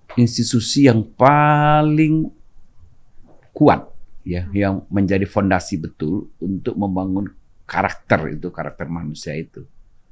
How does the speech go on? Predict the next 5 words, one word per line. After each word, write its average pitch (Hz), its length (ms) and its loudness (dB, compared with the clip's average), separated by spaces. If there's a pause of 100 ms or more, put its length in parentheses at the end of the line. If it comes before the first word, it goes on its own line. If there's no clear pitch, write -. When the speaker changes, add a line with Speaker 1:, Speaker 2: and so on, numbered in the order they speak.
(140)
Speaker 1:
Tentu 120 220 -4
pendidikan. 87 560 -6 (320)
Speaker 2:
Hmm. 185 320 -18 (840)
Betul. - 120 -16
Speaker 1:
Itu 113 200 -2